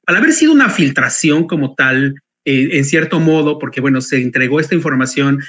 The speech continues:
hace seis meses, siete meses, no sé exactamente cuándo, y se impulsa pa-, a este, este momento, pues queda fuera, digamos, del control del gobierno federal como tal, como estructura, que, eh,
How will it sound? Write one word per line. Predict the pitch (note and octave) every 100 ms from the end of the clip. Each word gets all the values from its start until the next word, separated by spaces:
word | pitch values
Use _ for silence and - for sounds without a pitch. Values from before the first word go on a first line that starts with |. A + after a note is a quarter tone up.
| - _ _ _
hace | D#3+ D#3+ D3+
seis | C3+ C3+
meses, | D3+ F3+ D#3
siete | C#3+ D3 C3+
meses, | D#3 E3+ E3+ D3 -
no | C#3+ C#3+ D#3
sé | - D#3+
exactamente | D3 D3+ - C3+ C#3 C3 -
cuándo, | F3 G#3+ C#3+ E3 - - _ _
y | G3 G#3+ A#3+ -
se | - D3+
impulsa | C#3 A3 A3+ G#3
pa-, | E3+ D3+ D3+
a | D#3
este, | E3+ G#3
este | G3+ A#3
momento, | F#3+ E3 C#3+ B2+ D3 C#3+ - _
pues | - D#3+ - -
queda | G#3 B3
fuera, | - A3+ G3+ F#3+ F#3
digamos, | C#3 D3+ E3
del | C#3 B2+
control | B2+ B2+ F3 D#3 E3 -
del | D3 C3+ B2 A#2
gobierno | C3 C3+ D#3+ E3 F#3+
federal | D3+ B2+ C3+ C#3
como | D3 B2
tal, | C#3 C#3
como | D3 B2+
estructura, | - C#3 C3+ - - A#3+ G3 C3 F#3 - _ _ _ -
que, | C#3+ C3+ D3
eh, | D#3 C#3 C#3 C#3